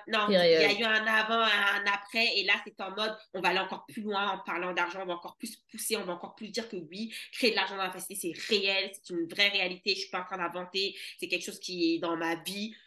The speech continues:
Speaker 1: Et on va aller plus loin et on va ramener toutes les filles au Bad Beach qui veulent ça, qui sont prêtes à avoir du courage pour tout laisser de côté, pour rentrer réellement dedans et on va les emmener à faire des, des milliers d'euros.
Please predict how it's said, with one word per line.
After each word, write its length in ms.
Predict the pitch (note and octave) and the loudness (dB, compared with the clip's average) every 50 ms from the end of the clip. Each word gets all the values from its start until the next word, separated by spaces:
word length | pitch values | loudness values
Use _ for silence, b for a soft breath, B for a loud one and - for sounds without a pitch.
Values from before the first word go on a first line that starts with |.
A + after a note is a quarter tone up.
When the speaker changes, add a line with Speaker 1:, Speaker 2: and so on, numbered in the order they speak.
| B B - | B B 0
Speaker 1:
Et 280 | F#3+ F3+ F3 E3+ F3 E3+ | 2 2 4 4 2 0
on 80 | F3+ E3+ | -2 -2
va 80 | D#3+ D#3+ | -2 -2
aller 140 | F3 F3+ | -2 -2
plus 120 | F3+ - C4+ | -4 -4 -4
loin 160 | E4 G4+ - - | -4 -4 -4 -4
et 60 | F3+ | -4
on 100 | E3+ E3 | -4 -2
va 240 | E3 D#3+ E3 D3+ - | -2 -2 -2 -4 -4
ramener 240 | - E3 F#3+ G#3 G3 | -4 -6 -6 -6 -10
toutes 180 | - B3 - | -12 -12 -10
les 60 | A#3+ | -10
filles 160 | A3 - G#3+ G3+ | -10 -8 -8 -4
au 40 | |
Bad 200 | F#3 F#3+ F3+ F3+ | -2 -4 -4 -4
Beach 180 | - F#3 - - | -6 -12 -12 -12
qui 80 | - E3+ | -8 -6
veulent 140 | E3 D#3+ | -6 -6
ça, 280 | D#3+ - F3+ E3+ F3 - B B B B | -6 -4 -6 -6 -6 -6 B B B B
qui 80 | - - | -16 -16
sont 80 | F3 | -12
prêtes 240 | - - F#3+ F#3 F#3+ | -8 -6 -6 -2 -2
à 40 | F3+ | -2
avoir 200 | E3 E3+ E3+ E3+ | -2 -2 -2 -6
du 100 | - - | -6 -8
courage 340 | - - F3 F3 E3+ - - | -10 -8 -6 -6 -6 -6 -8
pour 120 | - D3 _ - | -16 -20 _ -20
tout 100 | - - | -12 -6
laisser 360 | F3+ F3 F3+ F3+ - E3+ E3 | -4 -4 -4 -4 -4 -4 -4
de 80 | D#3+ E3 | -4 -4
côté, 480 | D#3+ - E3 - E3 F3+ G3 - B B B B B B _ | -6 -6 -6 -2 0 0 0 0 B B B B B B _
pour 180 | - F#3+ F3+ G3 | -10 -6 -4 -2
rentrer 280 | F#3+ F#3+ - - G#3 | -2 -2 -2 -4 -2
réellement 420 | F3+ F#3 F3 F3 E3+ F3 F3 E3+ E3+ | 0 2 2 2 2 2 0 0 0
dedans 300 | E3+ E3 E3 F3 F#3+ G#3 | 0 0 0 0 -2 -2
et 140 | F3+ E3+ | -4 -4
on 40 | D#3 | -4
va 120 | D#3 D#3 D3+ | -4 -4 -4
les 160 | D#3+ D#3 D#3+ | -4 -6 -6
emmener 260 | D#3 D#3 E3 F#3 F3+ | -6 -6 -6 -6 -6
à 40 | D#3 | -6
faire 200 | - - D#3+ D3+ | -8 -10 -10 -10
des, 140 | D3+ D3 D3 | -10 -10 -10
des 220 | D3 C#3 D#3 D3+ | -10 -10 -10 -10
milliers 220 | D3+ D3+ D3+ D3+ | -10 -10 -10 -8
d'euros. 320 | C#3+ E3 F3+ C4+ D#4 B3 | -6 -6 -4 -4 -6 -8